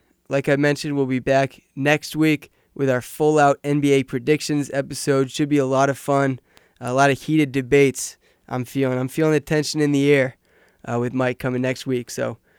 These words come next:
uh, wait on that. It'll be a lot of fun. Hopefully we get some good football this week.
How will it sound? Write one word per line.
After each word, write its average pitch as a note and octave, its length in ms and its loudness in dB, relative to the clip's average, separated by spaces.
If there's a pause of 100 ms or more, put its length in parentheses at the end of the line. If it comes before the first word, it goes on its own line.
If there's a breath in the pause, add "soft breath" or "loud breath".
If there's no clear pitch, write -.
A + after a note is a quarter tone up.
(360 soft breath)
uh, B2 100 -2
wait D3 180 4
on D#3+ 140 6
that. D#3 320 4
It'll C3+ 100 -8
be C3 120 -2
a C3+ 40 2
lot C#3 160 6
of C3+ 80 -4
fun. C#3 420 2
Hopefully C3+ 260 -4
we C3+ 60 0
get C3+ 140 0
some C3+ 140 -8
good C#3 200 -2
football C#3 360 2
this C#3 240 -2
week. D3 340 0